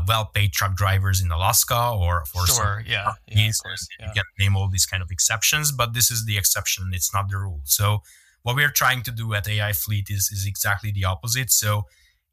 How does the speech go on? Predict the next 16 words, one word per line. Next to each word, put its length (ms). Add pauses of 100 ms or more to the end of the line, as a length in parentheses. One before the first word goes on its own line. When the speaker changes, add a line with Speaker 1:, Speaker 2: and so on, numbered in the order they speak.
Speaker 1:
give 300
you 380
as 100
a 80
truck 240
driver 380
back 320
some 200
of 160
the 220 (220)
economic 400
outputs 640
that 220
we 100
were 160
able 320